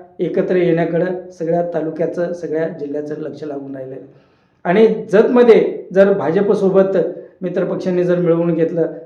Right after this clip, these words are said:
तर संपूर्ण जिल्ह्यामध्ये हा, हे चित्र पाहायला मिळणार आहे. तर त्यामुळं त्याची सुरुवात जतपासून होते का आणि त्यासाठी नेते नेमकं काय प्रयत्न घेत आहेत?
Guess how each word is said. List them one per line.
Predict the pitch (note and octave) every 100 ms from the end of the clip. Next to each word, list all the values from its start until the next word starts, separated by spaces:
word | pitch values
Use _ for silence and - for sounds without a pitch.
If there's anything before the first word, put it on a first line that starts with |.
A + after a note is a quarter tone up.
| -
तर | F#3
संपूर्ण | F#3 F3 E3 F#3+ F#3 G3 F#3
जिल्ह्यामध्ये | D#3+ F3 E3+ D#3+ E3+ E3 D3
हा, | F3+
हे | - D#3 D#3
चित्र | D#3 D#3
पाहायला | D#3+ D#3 D3 D3
मिळणार | D3 D3 C#3+
आहे. | C3 - - _ _
तर | F#3+
त्यामुळं | F#3 G#3 A3 G#3 E3 - - F#3
त्याची | F3+ A#3
सुरुवात | - F#3+ G#3 A3 - - - - -
जतपासून | F#3+ G3+ G3 F#3+ G3
होते | D#3+ E3 F#3
का | E3+ E3 - - -
आणि | F3 E3 F3
त्यासाठी | F3 F3+ F3 E3+
नेते | E3 E3
नेमकं | E3 E3 D#3 D#3
काय | E3+ D#3+ D#3+
प्रयत्न | D#3+ D#3+
घेत | D3+ D3
आहेत? | D3+